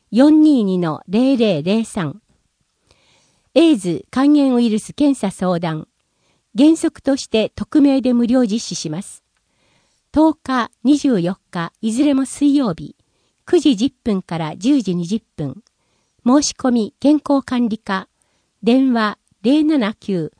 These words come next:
四二二の零零零二。専門栄養相談。十七日水曜日、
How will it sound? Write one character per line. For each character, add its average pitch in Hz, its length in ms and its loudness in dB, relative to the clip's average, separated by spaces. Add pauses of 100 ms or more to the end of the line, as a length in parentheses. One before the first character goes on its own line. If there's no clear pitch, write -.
(260)
四 302 300 4
二 285 240 4
二 185 140 -2
の 165 220 -4 (120)
零 269 280 0
零 233 260 -2
零 220 280 -2
二。 170 280 -6 (960)
専 320 340 4
門 320 220 2
栄 269 240 2
養 254 180 2
相 220 280 -2
談。 147 280 -10 (460)
十 277 200 4
七 - 240 -4
日 254 240 0
水 269 320 -2
曜 220 220 -2
日、 151 180 -12